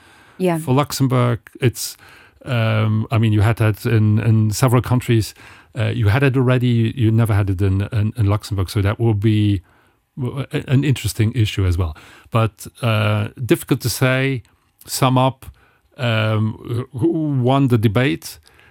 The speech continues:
Speaker 2: Uh, there was, uh, one in the print. You, you read an article in the, uh, in the Tageblatt, which is o-, one of the main papers in, in Luxembourg,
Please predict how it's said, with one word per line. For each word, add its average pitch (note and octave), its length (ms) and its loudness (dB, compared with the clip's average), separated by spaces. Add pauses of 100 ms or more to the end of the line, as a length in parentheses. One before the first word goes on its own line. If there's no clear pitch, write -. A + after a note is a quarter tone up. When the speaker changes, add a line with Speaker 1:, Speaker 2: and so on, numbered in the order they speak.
(120)
Speaker 2:
Uh, B2 260 0
there A#2 140 0
was, A#2+ 360 0
uh, A#2 260 2
one C3 360 2
in A#2 120 2
the G#2+ 80 2
print. C#3 540 -2
You, B2 120 -2
you A#2+ 180 0
read A#2 140 0
an A#2+ 100 4
article A2+ 540 0 (320)
in A2+ 340 0
the, G#2+ 480 0
uh, G#2+ 440 0
in A2+ 80 2
the G#2+ 100 2
Tageblatt, B2 720 -2
which A2 180 -2
is G2+ 240 -4
o-, A#2+ 140 -2
one A#2 180 2
of G#2+ 80 -2
the A#2+ 80 -2
main A2+ 220 2
papers G#2+ 400 -4
in, G#2 200 -2
in A2+ 180 0
Luxembourg, A#2 580 -2